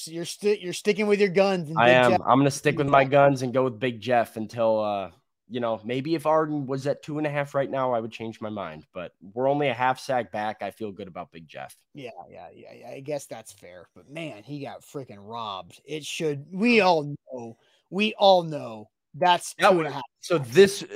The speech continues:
Speaker 2: it
Speaker 1: We
Speaker 2: would
Speaker 1: put an
Speaker 2: bother
Speaker 1: asterisk
Speaker 2: the,
Speaker 1: by it.
Speaker 2: it would bother the heck out of me i-,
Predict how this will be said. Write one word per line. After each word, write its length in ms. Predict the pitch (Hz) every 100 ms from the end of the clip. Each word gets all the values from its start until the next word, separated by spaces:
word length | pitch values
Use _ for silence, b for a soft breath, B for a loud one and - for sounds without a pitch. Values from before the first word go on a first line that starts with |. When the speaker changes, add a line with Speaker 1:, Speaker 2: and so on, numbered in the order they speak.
| 113 - _ _ _ _ _ _
Speaker 2:
it 80 | 151
Speaker 1:
We 100 | 175
Speaker 2:
would 80 | 190
Speaker 1:
put 100 | 214
an 60 | 190
Speaker 2:
bother 140 | 135 196 151
Speaker 1:
asterisk 100 | 139
Speaker 2:
the, 80 | 131
Speaker 1:
by 120 | 196
it. 40 | 190
Speaker 2:
it 100 | 185
would 220 | 190 156
bother 360 | 131 147 156 170
the 140 | 139
heck 480 | 110 - - 131 -
out 160 | - 101
of 60 | 98
me 340 | 98 92 87 -
i-, 160 | 127